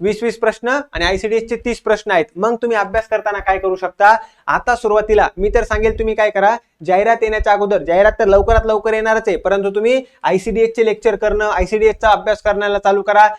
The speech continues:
त्याचबरोबर इंग्लिश आपल्यापैकी बऱ्याच जणांचं वीक असतं, तुम्ही इंग्लिशचं देखील काय करू शकता? अभ्यास आज सुरू करू शकता. मागचे प्रश्नपत्रिका बघायच्या, मागे कशा पद्धतीने प्रश्न विचारले जातात,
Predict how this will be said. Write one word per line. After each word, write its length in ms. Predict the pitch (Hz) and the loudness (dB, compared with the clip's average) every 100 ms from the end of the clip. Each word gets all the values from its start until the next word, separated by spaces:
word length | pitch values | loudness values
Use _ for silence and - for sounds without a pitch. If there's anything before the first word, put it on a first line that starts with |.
| _ - | _ 0
त्याचबरोबर 500 | 214 202 214 226 220 | 0 2 0 0 -2
इंग्लिश 340 | 202 226 254 233 | -4 -2 0 0
आपल्यापैकी 480 | 190 214 214 208 | 0 -2 -2 -4
बऱ्याच 260 | 202 208 220 | 0 0 0
जणांचं 340 | 208 214 208 | -2 -6 -4
वीक 180 | 214 214 | -4 0
असतं, 280 | 214 - 156 - | -2 0 -4 -4
तुम्ही 180 | 175 185 | -2 -2
इंग्लिशचं 320 | 208 214 214 | 0 -2 -2
देखील 240 | 196 196 | -2 -2
काय 140 | 196 185 | 0 0
करू 160 | 190 | -2
शकता? 400 | 180 190 - 240 - - _ | -6 -2 2 2 2 -8 _
अभ्यास 380 | 160 170 214 208 | -2 0 0 0
आज 80 | 196 | -2
सुरू 240 | 196 202 | -4 -4
करू 220 | 202 196 | -2 -2
शकता. 380 | 190 196 202 165 | -2 -2 0 0
मागचे 340 | 151 165 - | -2 -4 -4
प्रश्नपत्रिका 600 | 214 202 214 202 196 202 | -6 -6 -6 -6 -4 -2
बघायच्या, 440 | 196 190 190 190 196 | 0 0 0 0 0
मागे 240 | 185 190 | 0 0
कशा 260 | 185 190 226 | -2 -2 -2
पद्धतीने 400 | 226 202 196 202 | -2 -4 -6 -6
प्रश्न 280 | 202 - 202 | -8 -8 -6
विचारले 420 | 190 196 190 190 | -2 -2 -2 0
जातात, 360 | 185 185 208 | 0 4 4